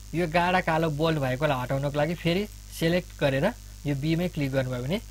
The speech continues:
यो हट्छ। त्यसपछि यसलाई यसरी select गरेर यहाँनिर आईमा क्लिक गर्नुभयो भने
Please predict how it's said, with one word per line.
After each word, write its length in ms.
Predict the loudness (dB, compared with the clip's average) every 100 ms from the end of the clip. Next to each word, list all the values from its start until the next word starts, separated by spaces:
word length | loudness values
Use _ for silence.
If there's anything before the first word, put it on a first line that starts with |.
| -14 -14 -6 0
यो 140 | 0
हट्छ। 300 | 0 -6 -10 -12 -12 -14 -14 -4
त्यसपछि 420 | 0 2 0 2 4
यसलाई 280 | 6 4 2 -6 -16 -8
यसरी 280 | 0 2 2
select 400 | 2 2 2 2
गरेर 320 | 2 4 4 0 -6 -14 -6
यहाँनिर 420 | 0 2 4 2 2 -2 -12 -2
आईमा 320 | 0 0 0
क्लिक 240 | -2 -2
गर्नुभयो 300 | 0 0 0
भने 200 | 0 -2